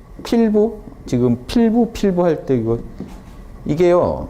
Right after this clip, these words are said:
이렇게 비단을 이렇게 감싸서 이렇게 말아놔서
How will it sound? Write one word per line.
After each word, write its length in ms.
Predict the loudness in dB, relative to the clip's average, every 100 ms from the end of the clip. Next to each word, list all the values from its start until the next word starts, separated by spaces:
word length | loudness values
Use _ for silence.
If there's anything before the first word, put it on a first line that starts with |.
| -8
이렇게 220 | -4 -4
비단을 640 | -2 0 2 2 2 2
이렇게 240 | 2 -2 -4
감싸서 680 | -4 -2 2 0 2 0 -2
이렇게 200 | -4 0
말아놔서 600 | 2 2 2 0 -2 -6